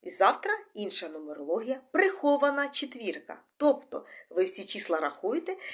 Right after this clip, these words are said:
і у вас повинно вийти число сорок. Сорок. Ви віднімаєте, те-, ви, коли ви порахуєте всі числа, це ж розумієте, яке це число повинно бути?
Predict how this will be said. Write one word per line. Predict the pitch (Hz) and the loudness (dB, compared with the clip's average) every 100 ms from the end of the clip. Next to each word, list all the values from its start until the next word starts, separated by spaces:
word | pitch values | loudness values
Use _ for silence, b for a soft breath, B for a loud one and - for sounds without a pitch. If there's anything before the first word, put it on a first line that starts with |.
| B | B
і | 202 | -2
у | 196 | 2
вас | 185 | 2
повинно | - 170 175 160 156 147 | 2 -2 -2 -4 -6 -4
вийти | 160 160 143 | -6 -6 -12
число | 139 - 185 277 381 - _ _ _ _ _ _ _ _ _ _ _ _ _ _ _ _ _ - _ - | -2 0 2 0 0 -10 _ _ _ _ _ _ _ _ _ _ _ _ _ _ _ _ _ -20 _ 0
сорок. | - - 151 151 143 - - - _ _ _ _ _ _ | 4 4 4 -4 -8 -10 -14 -14 _ _ _ _ _ _
Сорок. | - 175 156 - | -8 -4 -4 -4
Ви | 196 | -6
віднімаєте, | 196 185 190 175 156 156 | -6 -6 -2 2 2 0
те-, | 151 180 185 | -2 0 2
ви, | 180 208 | 2 2
коли | 185 233 233 | 2 2 2
ви | 220 | 2
порахуєте | 202 190 208 185 170 | 2 4 0 -2 -2
всі | - | -2
числа, | - 294 330 185 | -2 2 4 4
це | 180 214 | 2 0
ж | 202 | 0
розумієте, | 214 302 466 330 | -2 4 4 4
яке | 247 | 0
це | 240 190 | -2 -2
число | - - 185 | -2 0 -2
повинно | 175 160 156 151 | -2 -6 -6 -8
бути? | 147 151 | -8 -10